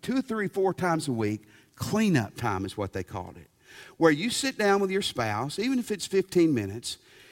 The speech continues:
and say, "Hey, what do I need to do different for you? What do you <laughs> need to do different for me? How can I make something right that I've, w-, where I've hurt you? How can you make something right?"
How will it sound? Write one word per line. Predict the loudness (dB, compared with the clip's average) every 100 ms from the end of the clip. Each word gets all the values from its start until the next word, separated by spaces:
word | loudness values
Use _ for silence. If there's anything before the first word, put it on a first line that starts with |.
| -2
and | 0
say, | 4 4 4
"Hey, | 4 2 2 -2 -12 -8
what | 0 0 0
do | -2
I | 2 2 4
need | 2 0
to | -2
do | -2
different | 0 0 -2 -8
for | -8 -6
you? | -4 -4 -8 -16 _ _ _ _ _ _ _ _ _ _ _ 0
What | 2 4
do | 2
you | 2 2
<laughs> | 0
need | 4
to | 4
do | 6 4
different | 4 2 -2 -4
for | 0
me? | 2 2 0 -4 -20 -20 _ -6
How | 0 2
can | 2 2
I | 4 4
make | 4 2
something | 0 -2 0 0
right | 0 0 -2
that | -2
I've, | 0 -2 -4
w-, | -8 -8 -8 -6
where | -2 0
I've | 0 -2
hurt | -2 -2 -4
you? | -10
How | -4 -4
can | 0 2
you | 4 4
make | 2 0
something | -2 -4 -2
right?" | -4